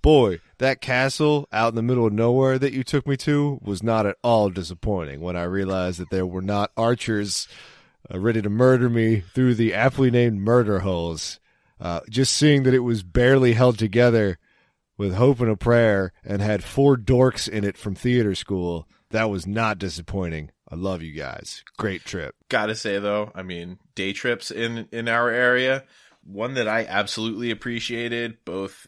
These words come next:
Speaker 2: as, as a child and then as a larger child going to history camp, was Fort Delaware. Just running around that motherfucker.
Speaker 1: Yeah.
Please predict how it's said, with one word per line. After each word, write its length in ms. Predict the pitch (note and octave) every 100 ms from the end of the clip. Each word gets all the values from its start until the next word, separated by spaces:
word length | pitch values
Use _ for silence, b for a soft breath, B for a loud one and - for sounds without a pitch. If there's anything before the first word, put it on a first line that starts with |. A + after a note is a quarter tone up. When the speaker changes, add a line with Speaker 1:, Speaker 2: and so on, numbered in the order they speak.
| _
Speaker 2:
as, 400 | - F#2 F#2 -
as 260 | - F2 F2
a 60 |
child 500 | E2 G#2+ G2 A2 G#2+
and 320 | - F2+ F#2 F#2
then 220 | F#2 F2+
as 320 | F2 F2+ F2+
a 140 | E2+
larger 500 | E2+ F2+ F#2 F#2+ G#2
child 480 | G2 - G2 G#2 G2+
going 280 | F2+ F2 F2
to 60 | E2+
history 380 | A2+ - F2+
camp, 340 | - D#2+ E2+ -
was 140 | D2+
Fort 300 | - G#2 F#2+
Delaware. 560 | F2 F#2+ E2+ D#2+ D#2 - b b b b b b -
Just 220 | G#2+ -
running 320 | G2+ A2+ G#2
around 300 | G2+ G#2+ A2
that 160 | F#2 F2
motherfucker. 600 | E2+ E2+ - E2 D#2+ E2 _ _ -
Speaker 1:
Yeah. 360 | F#2 F2 D#2+